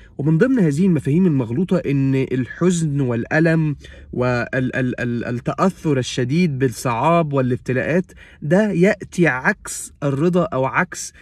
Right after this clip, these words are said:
ال-، الصبر، ويبقى الإنسان كده يعني يجزع وإن هو يبقى إنسان وحش. الحقيقة إن الإنسان الصابر، آه، من حقه إن هو يحزن. سيدنا يعقوب عليه السلام يعني:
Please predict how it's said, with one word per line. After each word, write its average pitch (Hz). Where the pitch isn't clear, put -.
ال-، 135
الصبر، 139
ويبقى 135
الإنسان 139
كده 170
يعني 143
يجزع 151
وإن 139
هو 156
يبقى 127
إنسان 151
وحش. 127
الحقيقة 220
إن 180
الإنسان 180
الصابر، 170
آه، 123
من 131
حقه 160
إن 135
هو 135
يحزن. 123
سيدنا 156
يعقوب 139
عليه 127
السلام 127
يعني: 120